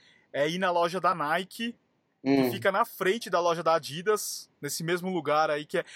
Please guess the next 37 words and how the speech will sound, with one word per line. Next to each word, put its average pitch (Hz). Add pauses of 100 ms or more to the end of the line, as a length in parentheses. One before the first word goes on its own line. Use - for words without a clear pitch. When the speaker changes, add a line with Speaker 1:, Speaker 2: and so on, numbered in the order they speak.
Speaker 1:
é -
próximo 226
do 226
zoológico, 151
tá? 127 (320)
Speaker 2:
Sim, 123
sim. 120 (140)
Speaker 1:
É, 143
tem 190
os 214
produtos 214
da 196
Nike 180 (760)
que 190
são 214 (140)
da 180
maratona. 233
É 151
louco 180
porque 202
a 190
Nike 175
não 175
é 196
a 196
patrocinadora 160
da 165
prova, 185
mas 185
tem 220
um 233
monte 247
de 190
coisa. 190
Tem 175
camiseta, 180
jaqueta, 160